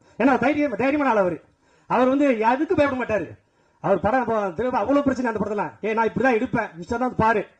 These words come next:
இல்ல போயிட்டே இருந்துட்டாரு." பெரிய பெரிய கட்சி தலைவர்லாம் வந்து அவர் பேசும்போது கூட என் கேட்டு போனாரு. அதனால சூப்பர் ஸ்டார் தலைவரை பத்தி பேசினாலே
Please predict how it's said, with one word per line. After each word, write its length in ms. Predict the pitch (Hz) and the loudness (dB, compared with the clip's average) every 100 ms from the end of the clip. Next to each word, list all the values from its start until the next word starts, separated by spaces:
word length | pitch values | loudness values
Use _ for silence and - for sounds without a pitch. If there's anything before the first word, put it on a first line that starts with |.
| - | -6
இல்ல 160 | 220 | -4
போயிட்டே 300 | 220 240 240 | 0 0 0
இருந்துட்டாரு." 280 | 202 185 156 - _ _ - | -2 -2 -4 -6 _ _ -4
பெரிய 200 | 196 240 | -2 -2
பெரிய 140 | 233 | -2
கட்சி 220 | 196 202 | -4 -4
தலைவர்லாம் 420 | 262 214 240 247 240 | -4 -2 -2 -2 -4
வந்து 220 | 220 233 | -2 -2
அவர் 180 | 220 202 | -2 -2
பேசும்போது 340 | 214 214 208 | -2 0 0
கூட 320 | 214 240 - _ | 0 -4 -12 _
என் 160 | 165 190 | -8 -6
கேட்டு 180 | 214 | -6
போனாரு. 240 | 185 170 175 - _ | -6 -8 -10 -14 _
அதனால 320 | - 170 220 247 | -6 -4 -2 -2
சூப்பர் 260 | 254 254 | -2 -2
ஸ்டார் 140 | 214 196 | -2 -2
தலைவரை 320 | 196 233 220 | 0 0 0
பத்தி 160 | 202 | -2
பேசினாலே 580 | 190 185 180 170 175 233 | -2 -2 -2 -2 -2 -4